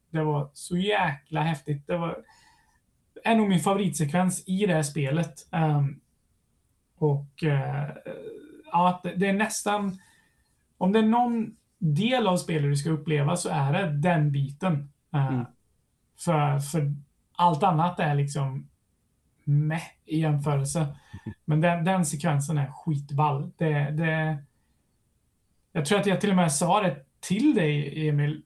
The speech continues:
Speaker 1: eh, när vi sågs på, på jobbet, så tror jag jag pratade om det här. Den här tågsekvensen med dig. Eh, jag tror att jag nämnde det,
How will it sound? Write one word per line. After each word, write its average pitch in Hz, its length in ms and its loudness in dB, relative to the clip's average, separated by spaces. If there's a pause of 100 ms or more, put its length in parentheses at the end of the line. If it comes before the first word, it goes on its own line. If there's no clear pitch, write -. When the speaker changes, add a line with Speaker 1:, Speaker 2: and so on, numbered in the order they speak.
(640)
Speaker 1:
eh, 226 120 0 (280)
när 170 320 -2
vi 151 80 0
sågs 147 280 0 (260)
på, 147 420 0 (140)
på 175 100 0
jobbet, 156 340 0
så 226 100 -6
tror 220 120 2
jag 156 60 2
jag 143 80 -4
pratade 170 360 0
om 220 60 -2
det 262 60 0
här. 143 340 -4 (560)
Den 156 140 2
här 143 140 2
tågsekvensen 156 840 0
med 202 220 2
dig. 147 320 -2
Eh, 151 240 -2 (240)
jag 151 160 -6
tror 202 180 0
att 175 80 0
jag 156 120 0
nämnde 156 260 0
det, 151 100 0